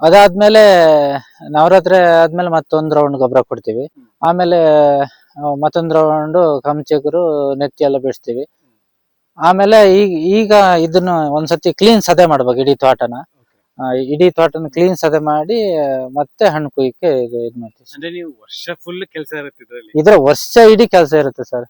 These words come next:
Speaker 2: ಇದು ಉದಾಹರಣೆಗೆ ಇದು ಏನು ಕಾ-, ಬಂದಿದೆಯಲ್ಲ ಕಾಫಿ ಇದು,
Speaker 1: ಹಾ, ಹಾ.
Speaker 2: ಇದು ಯಾವಾಗಿದ್ದು ಅಂದ್ರೆ ಯಾವಾಗ ಕೀಳ್ಬೋದು ಇದನ್ನ?
Speaker 1: ಇದನ್ನ ಈಗ ಇನ್ನೊಂದು ತಿಂಗಳಲ್ಲಿ ಒಂದು, ಹಾ, ಒಂದ್ ತಿಂಗಳಲ್ಲಿ ಇದು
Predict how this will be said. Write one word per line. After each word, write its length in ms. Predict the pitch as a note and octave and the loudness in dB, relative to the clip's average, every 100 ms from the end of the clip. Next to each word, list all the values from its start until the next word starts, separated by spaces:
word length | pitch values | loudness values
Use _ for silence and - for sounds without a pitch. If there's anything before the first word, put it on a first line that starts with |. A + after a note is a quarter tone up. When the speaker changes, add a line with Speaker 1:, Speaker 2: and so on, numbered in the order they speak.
| D3 | _
Speaker 2:
ಇದು 100 | D3+ | -18
ಉದಾಹರಣೆಗೆ 320 | D#3+ E3 D#3 | -16 -16 -16
ಇದು 300 | C#3+ D3 D3+ | -18 -20 -20
ಏನು 200 | D3 C3+ | -20 -20
ಕಾ-, 280 | - C3 B2 _ _ _ | -20 -20 -20 _ _ _
ಬಂದಿದೆಯಲ್ಲ 340 | C3 D3 B2 G#2+ | -14 -14 -14 -18
ಕಾಫಿ 260 | - A2+ B2+ | -20 -20 -20
ಇದು, 160 | A2 _ C#3+ | -20 _ -8
Speaker 1:
ಹಾ, 40 | C3+ - - | -8 -10 -12
ಹಾ. 60 | C3+ _ | -12 _
Speaker 2:
ಇದು 120 | C3+ | -16
ಯಾವಾಗಿದ್ದು 680 | B2 C#3 D#3 C#3+ A#2+ B2+ A#2+ | -12 -10 -10 -12 -16 -18 -20
ಅಂದ್ರೆ 380 | A#2+ A#2+ A2 A2 | -20 -20 -20 -16
ಯಾವಾಗ 180 | B2+ | -16
ಕೀಳ್ಬೋದು 440 | C#3 B2+ B2 A2+ G#2 | -16 -18 -20 -20 -20
ಇದನ್ನ? 200 | G2 _ _ _ | _ _ _ _
Speaker 1:
ಇದನ್ನ 300 | F3+ F#3+ A3 | 0 2 2
ಈಗ 220 | A3 G#3+ G#3+ G#3 F3+ E3 | 2 0 2 2 2 0
ಇನ್ನೊಂದು 560 | F3 F#3 G#3+ A3 G#3+ | 0 0 0 2 2
ತಿಂಗಳಲ್ಲಿ 640 | F#3+ A3 G#3 G3 G3+ A3 G#3 | 0 -2 0 2 2 2 2
ಒಂದು, 460 | F3 F3+ G3 F#3+ | 0 -2 -4 -2
ಹಾ, 300 | F#3+ - E3 | -2 -2 -2
ಒಂದ್ 220 | C#3 F3 G3 | -2 -4 -2
ತಿಂಗಳಲ್ಲಿ 380 | G#3 G#3 A#3+ | 0 2 2
ಇದು 180 | G3+ F3+ | 2 2